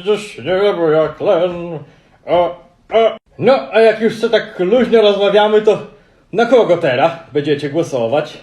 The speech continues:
No, no nie ma na kogo, no teraz nie ma na kogo, no. Je, podajcie na tych śledzi, zobaczymy, co tam nagotowała. No, ale z ciebie, Justynka, to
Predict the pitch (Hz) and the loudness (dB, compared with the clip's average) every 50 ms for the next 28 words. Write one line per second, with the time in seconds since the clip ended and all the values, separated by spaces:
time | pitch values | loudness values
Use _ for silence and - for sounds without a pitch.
0 | - _ _ _ _ - - - - _ - 240 277 302 311 311 330 330 311 262 | -20 _ _ _ _ -20 -20 -20 -14 _ -2 0 0 2 2 4 4 4 4 4
1 | 202 202 220 254 294 330 - - 269 262 240 180 147 139 135 175 190 - 196 165 | 4 2 2 2 2 4 4 4 4 4 2 2 0 -2 -2 -4 -2 2 2 4
2 | 170 214 262 233 185 160 131 135 196 208 214 - - 160 123 113 110 120 120 117 | 4 4 2 0 0 -2 -2 -2 0 0 0 0 0 -2 -2 -2 -2 -4 -6 -6
3 | 135 170 - - - _ _ _ _ _ _ _ _ _ _ _ _ _ _ _ | -6 -10 -10 -14 -20 _ _ _ _ _ _ _ _ _ _ _ _ _ _ _
4 | _ _ _ _ _ _ _ _ _ _ _ _ _ _ _ _ - - 180 185 | _ _ _ _ _ _ _ _ _ _ _ _ _ _ _ _ -16 -10 -8 -8
5 | 185 - - - 196 170 175 196 190 202 202 - 196 208 196 175 185 180 - - | -6 -6 -6 -6 -4 -2 0 0 0 0 0 0 0 -2 -2 -2 -4 -8 -8 -6
6 | 214 208 202 208 190 170 170 208 180 160 - - 254 254 233 220 - - - 208 | -4 -4 -4 -2 -2 0 0 0 0 -2 -6 -8 -8 -8 -8 -10 -10 -12 -12 -12
7 | 196 190 190 185 160 190 - 208 202 190 185 175 175 170 160 143 127 127 - _ | -10 -8 -6 -6 -6 -4 -2 -2 0 0 0 -2 -2 -2 -4 -4 -8 -10 -14 _
8 | _ _ _ _ _ _ _ - 147 151 175 208 240 208 208 214 233 233 233 - | _ _ _ _ _ _ _ -16 -12 -8 -6 -6 -4 -2 0 0 0 0 0 -2
9 | 240 226 208 233 226 220 - - 233 220 226 226 220 214 208 | -2 -2 -2 -2 -2 -4 -4 -4 -4 -2 -2 -2 0 0 0